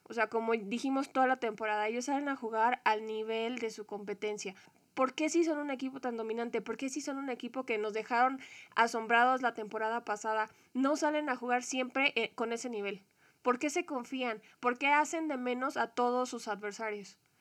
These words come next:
Siempre salen, por lo menos esta temporada salían y la primera mitad se iban abajo y la segunda mitad la aprovechaban para ganar el juego al final. ¿Por qué? ¿Por qué hacer eso? ¿Por qué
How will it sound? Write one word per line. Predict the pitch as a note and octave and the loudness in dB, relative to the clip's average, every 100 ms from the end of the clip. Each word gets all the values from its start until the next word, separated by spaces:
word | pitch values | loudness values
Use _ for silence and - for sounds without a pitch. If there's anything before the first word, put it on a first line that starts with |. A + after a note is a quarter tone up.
| _ | _
Siempre | - C#4 C#4+ D#4 | -2 0 2 0
salen, | D4+ C4+ B3+ C4 - _ _ - _ _ | 2 2 2 -2 -6 _ _ -20 _ _
por | A3+ G#3+ | 0 2
lo | |
menos | A#3 B3 B3 | 2 0 -2
esta | - A#3+ | -4 -4
temporada | G#3+ G#3 G#3 G#3 A3+ | -4 -4 0 0 0
salían | G3 G3+ G#3 A3 | -6 -4 -2 0
y | G#3+ | 0
la | G3 | 0
primera | G3+ G#3 G#3+ A3 | 0 -4 -4 -4
mitad | F#3+ G3+ G3+ A#3+ - - _ _ _ - | -2 2 2 2 -6 -20 _ _ _ 2
se | A#3 | 8
iban | G#3+ G3+ | 8 8
abajo | F#3 A3 A#3 - G#3+ G#3+ G#3+ G#3+ - - | 10 12 12 8 2 2 2 -2 -8 -8
y | G#3 | -4
la | G3+ G3 | -2 0
segunda | A3 A3+ | 0 -2
mitad | G#3+ G3+ G#3 | -2 -2 0
la | G#3 G3+ | 4 2
aprovechaban | G#3 G3+ G3 G#3+ G#3 G#3 | 2 -2 0 2 0 0
para | G3+ F#3 F3+ - - | -2 -2 -4 -12 -10
ganar | - G3 G#3 G#3 | -2 0 2 2
el | G3+ | 0
juego | G3+ G#3 G#3 G3+ G3 F#3 F3+ E3+ _ - | 2 0 2 -2 -2 -4 -6 -8 _ -6
al | G3 | -4
final. | F#3+ G3+ A#3+ B3+ B3+ - _ - | -2 4 8 8 6 0 _ -6
¿Por | B3 B3+ | 0 0
qué? | B3 D#4+ D#4+ | 2 0 0
¿Por | A#3+ | -2
qué | B3+ | -2
hacer | C#4+ D#4+ D#4 | -2 -2 -2
eso? | D#4+ C#4+ B3 G3 | -2 -4 -4 -4
¿Por | G3 A3+ | -4 -6
qué | - C4+ D#4 | -2 -2 -2